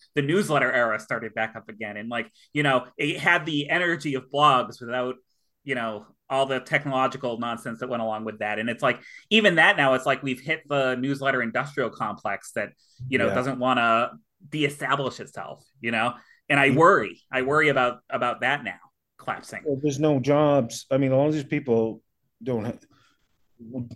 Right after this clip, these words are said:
Speaker 2: lot of these people don't wanna be doing newsletters. They'd rather have a stable job with benefits and, and, you know, real hours and that sort of thing. Um, but those are all going away, as we,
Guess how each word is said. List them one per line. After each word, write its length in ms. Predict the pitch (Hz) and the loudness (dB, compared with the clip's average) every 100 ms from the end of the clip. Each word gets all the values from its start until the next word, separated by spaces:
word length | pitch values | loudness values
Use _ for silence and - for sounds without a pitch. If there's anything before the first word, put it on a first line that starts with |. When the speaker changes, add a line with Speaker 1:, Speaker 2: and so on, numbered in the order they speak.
| - 123 | -16 0
Speaker 2:
lot 140 | 151 | 2
of 40 | |
these 80 | 180 | 4
people 160 | 175 131 | 2 2
don't 220 | 135 120 | 2 2
wanna 180 | 127 180 | 2 2
be 140 | 135 | 0
doing 260 | 101 107 101 | 0 -2 0
newsletters. 400 | 101 98 120 120 | -2 0 -2 -2
They'd 200 | 107 104 | -4 0
rather 180 | 135 123 | 0 2
have 160 | 117 | -2
a 60 | 104 | -4
stable 400 | - 131 127 107 | -6 -4 -2 -2
job 560 | 104 113 131 117 101 98 | 0 2 4 4 2 0
with 260 | 95 90 _ _ _ _ _ 107 | -4 -6 _ _ _ _ _ 0
benefits 600 | 117 110 117 110 - 98 | 0 2 2 2 -2 -6
and, 240 | 85 92 - | -6 -8 -8
and, 200 | 95 92 | -6 -4
you 80 | 90 | -4
know, 340 | 85 87 - _ _ _ _ _ _ _ - | -6 -8 -14 _ _ _ _ _ _ _ -6
real 300 | 110 117 107 | 2 4 6
hours 500 | 104 113 113 107 98 | 6 6 6 2 -2
and 140 | 101 | -6
that 120 | 104 110 | -6 -4
sort 220 | 117 92 | -4 -4
of 80 | - | -4
thing. 400 | 92 90 92 90 _ | -4 -2 -4 -8 _
Um, 360 | 98 90 85 82 | -8 -8 -8 -12
but 120 | 87 | -8
those 220 | 104 131 | -6 -2
are 100 | 113 | 0
all 140 | 95 87 | 0 0
going 220 | 85 85 | -4 -4
away, 260 | 85 95 | -4 -2
as 120 | 95 92 | -4 -6
we, 200 | 85 | -10